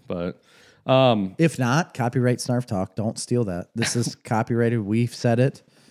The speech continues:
Speaker 2: It is documented. <laughs> And that is something that D C can buy from us.
Speaker 1: Yeah. No, they can't 'cause they own all of those concepts.
Speaker 2: They, but
Speaker 1: You
Speaker 2: not
Speaker 1: can't
Speaker 2: together.
Speaker 1: sell, you can't sell them putting them together.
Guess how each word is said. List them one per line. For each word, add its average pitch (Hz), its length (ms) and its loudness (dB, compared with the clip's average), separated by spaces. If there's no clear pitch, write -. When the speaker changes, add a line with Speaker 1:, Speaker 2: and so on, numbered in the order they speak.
Speaker 2:
It 113 100 -2
is 95 140 -4
documented. 131 800 2
<laughs> - 60 -16
And 160 160 8
that 147 420 2
is 135 200 2
something 127 320 4
that 110 200 2
D 123 160 4
C 120 300 0
can 104 220 0
buy 104 220 0
from 87 220 -6
us. 69 160 -8
Speaker 1:
Yeah. 82 180 -2
No, 87 160 -4
they 87 100 -6
can't 85 280 -6
'cause 85 160 -12
they 87 180 -6
own 85 240 -6
all 107 300 2
of 92 80 -2
those 90 200 -4
concepts. - 640 -18
Speaker 2:
They, 113 180 0
but - 240 -4
Speaker 1:
You - 40 2
Speaker 2:
not 107 140 2
Speaker 1:
can't 180 180 4
Speaker 2:
together. 135 240 4
Speaker 1:
sell, 131 320 2
you 190 140 0
can't 277 440 2
sell 175 320 2
them 143 240 0
putting 120 300 -6
them 110 220 -6
together. 98 440 -8